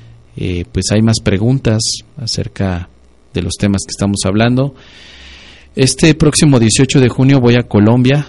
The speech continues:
voy a estar en Bogotá con el taller Primero tu Paz, once meditaciones para la paz interior. Este es un taller maravilloso de meditación donde de una manera fácil, divertida y rápida, eh,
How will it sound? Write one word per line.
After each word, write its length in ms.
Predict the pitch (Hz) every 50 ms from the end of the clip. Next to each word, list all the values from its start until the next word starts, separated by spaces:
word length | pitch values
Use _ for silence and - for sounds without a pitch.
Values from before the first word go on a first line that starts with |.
| - -
voy 240 | 110 104 107 113 117
a 40 |
estar 300 | 113 113 - 120 117 113
en 640 | 113 110 107 104 98 92 92 90 90 87 87 87 85
Bogotá 680 | 90 95 90 87 92 - - 113 113 135 147 143 - _ _ _ _ _ _ _ _ _ _ _ - -
con 160 | - 107 101
el 140 | 98 92 -
taller 320 | 95 95 92 101 104 113
Primero 380 | - - 107 98 98 104 107 107
tu 120 | - -
Paz, 280 | - - 101 107 127 127 - - - _
once 280 | - 120 120 - - 127
meditaciones 760 | 113 104 98 95 92 - 95 90 - - 104 104 110 113 -
para 160 | - 98 92 87
la 160 | 82 78 -
paz 240 | 85 90 - - 95
interior. 420 | 90 - 92 92 107 120 120 - - _ _ - - - - - - - - -
Este 160 | 110 104 120
es 100 | 113 -
un 80 | 135 120
taller 280 | - 120 117 123 123
maravilloso 640 | 127 127 127 120 110 101 101 92 104 110 - - 117
de 100 | 113 104
meditación 800 | 98 95 92 92 90 - - 90 - - 120 123 143 156 151 135
donde 480 | 117 104 101 95 90 95 95 92 92
de 80 | 92 104
una 160 | 113 127 135
manera 400 | 123 110 107 110 113 120 117 107
fácil, 560 | - - - 104 104 113 107 - - 113 107
divertida 580 | 98 95 87 90 87 - - 104 104 104 104 101
y 80 | 95 90
rápida, 640 | - 104 107 107 - - 110 110 113 127 135 131 - - - - - - - - - -
eh, 480 | - 107 107 104 104 101 101 98 98